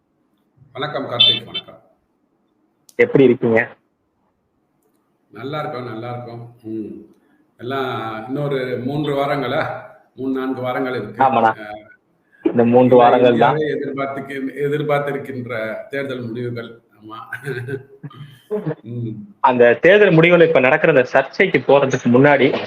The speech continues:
Speaker 2: ஸ்டார்டிங்ல நீங்க
Speaker 1: ஆ.
Speaker 2: முடிவுகள் சொன்னனால, இப்ப கவு-, அந்த ஃபேஸ் வந்து பெர்சன்டேஜ் போல் ஆகுறது வந்து கம்மியாயிட்டு இருக்கு. இதனால பி ஜே பிக்கு வந்து ஒரு பின்னடைவு அப்படின்னு சொல்லிட்டு, அது ஒரு பரவலான நரேட்டிவ் செட் பண்ணிட்டு இருக்காங்க எதிர்க்கட்சிக்கு. இது உண்மைதானா? போலிங்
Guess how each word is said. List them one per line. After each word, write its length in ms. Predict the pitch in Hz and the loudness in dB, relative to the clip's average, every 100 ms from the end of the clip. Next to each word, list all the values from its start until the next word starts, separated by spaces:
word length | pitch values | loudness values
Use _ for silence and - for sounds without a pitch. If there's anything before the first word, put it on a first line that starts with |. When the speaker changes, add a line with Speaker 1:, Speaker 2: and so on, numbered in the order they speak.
| - | 0
Speaker 2:
ஸ்டார்டிங்ல 500 | 131 147 156 160 156 | 0 4 4 6 4
நீங்க 200 | 131 117 | 4 4
Speaker 1:
ஆ. 40 | |
Speaker 2:
முடிவுகள் 560 | 120 143 143 131 - 117 | 4 4 6 6 4 -2
சொன்னனால, 500 | 117 123 113 120 - _ _ - | 2 6 6 6 2 _ _ -4
இப்ப 260 | 135 - - | 0 0 2
கவு-, 200 | 147 185 | 4 4
அந்த 280 | 156 123 123 117 117 113 117 117 - | 4 6 8 8 8 8 8 6 2
ஃபேஸ் 380 | 175 214 214 180 | 2 4 4 4
வந்து 320 | 131 131 143 | 4 6 4
பெர்சன்டேஜ் 680 | 147 147 156 160 143 123 123 | 6 4 4 4 6 4 4
போல் 200 | 135 147 | 6 6
ஆகுறது 260 | 135 120 117 | 6 6 4
வந்து 180 | 113 | 4
கம்மியாயிட்டு 500 | 135 127 123 131 117 | 2 2 4 4 4
இருக்கு. 420 | 117 147 113 113 110 _ _ | 0 0 6 6 4 _ _
இதனால 500 | 127 151 151 160 165 | 4 6 6 6 6
பி 140 | 143 151 | 6 6
ஜே 140 | 156 | 6
பிக்கு 300 | 147 131 123 | 4 2 4
வந்து 160 | 120 135 | 6 6
ஒரு 120 | 127 | 6
பின்னடைவு 760 | - 131 143 135 117 113 113 110 | 4 4 6 6 4 6 6 6
அப்படின்னு 260 | 113 143 143 | 2 2 2
சொல்லிட்டு, 540 | 139 127 - 165 165 - | 4 4 6 2 4 2
அது 280 | 131 175 | 4 6
ஒரு 280 | 180 151 131 | 8 8 6
பரவலான 500 | 123 123 135 135 139 | 4 4 6 6 6
நரேட்டிவ் 460 | 120 117 135 135 123 | 4 4 4 2 -2
செட் 140 | - 127 | -4 0
பண்ணிட்டு 300 | 120 117 120 | 2 4 4
இருக்காங்க 340 | 180 175 120 | 2 2 4
எதிர்க்கட்சிக்கு. 560 | 123 127 123 - - - - _ _ | 4 4 2 2 2 2 0 _ _
இது 300 | 127 127 120 | 2 4 6
உண்மைதானா? 560 | 156 170 143 127 139 - | 6 6 4 4 0 2
போலிங் 300 | 139 147 151 | 4 6 4